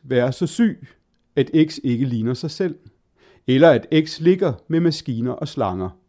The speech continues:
Forklar eventuelt, hvad maskiner og slanger gør, så barnet forstår, at de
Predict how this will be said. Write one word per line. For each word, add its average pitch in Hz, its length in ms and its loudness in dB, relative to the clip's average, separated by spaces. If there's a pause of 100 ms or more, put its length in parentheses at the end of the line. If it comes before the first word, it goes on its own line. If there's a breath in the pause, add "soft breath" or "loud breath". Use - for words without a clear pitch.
(800 soft breath)
Forklar 139 400 6
eventuelt, 160 560 4
hvad 120 120 0
maskiner 127 540 0
og 107 200 -10
slanger 123 380 0
gør, 160 400 2 (340 soft breath)
så 180 180 0
barnet 202 360 4
forstår, 175 760 0
at 120 180 -6
de 127 180 -2